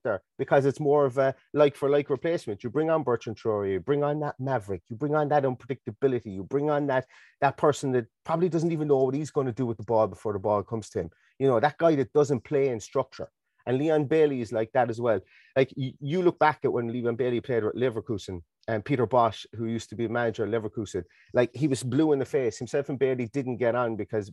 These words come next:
Bailey is a player who plays out of structure, you know, and that's, that's, that's just his thing. Bosz used to try and play him as a left wing back at times.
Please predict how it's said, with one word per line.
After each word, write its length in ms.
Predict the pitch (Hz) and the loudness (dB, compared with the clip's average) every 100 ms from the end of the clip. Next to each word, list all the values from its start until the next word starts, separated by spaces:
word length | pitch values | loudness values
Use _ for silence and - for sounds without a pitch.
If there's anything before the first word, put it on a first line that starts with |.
| - | -2
Bailey 340 | - 147 143 135 | 6 6 6 0
is 100 | 120 | -2
a 60 | |
player 200 | 110 131 | -2 -2
who 100 | 117 | -2
plays 300 | 107 131 113 | 0 2 2
out 140 | 120 110 | 2 -2
of 80 | |
structure, 340 | - 139 - - _ _ _ _ - | -2 -2 -2 -6 _ _ _ _ -4
you 140 | 113 | 2
know, 100 | 113 | 2
and 100 | 107 | 4
that's, 360 | 131 143 - - | 2 0 -6 -2
that's, 240 | 135 - - | -2 -2 -2
that's 180 | 147 - | -2 -2
just 240 | 151 127 | -2 -2
his 180 | 135 117 | -2 -4
thing. 320 | - 156 101 - - | -4 -4 -4 -12 -2
Bosz 220 | 143 135 - | 2 2 0
used 160 | 135 | -8
to 80 | 123 | -6
try 160 | - 123 | -4 -4
and 100 | 113 | -4
play 160 | 135 | -4
him 80 | 123 | -2
as 120 | 117 | -2
a 40 | 113 | 2
left 220 | 127 - | 0 0
wing 140 | 156 | -4
back 240 | 170 120 101 | 0 -2 -4
at 160 | - | -8
times. 340 | - - - | -8 -8 -10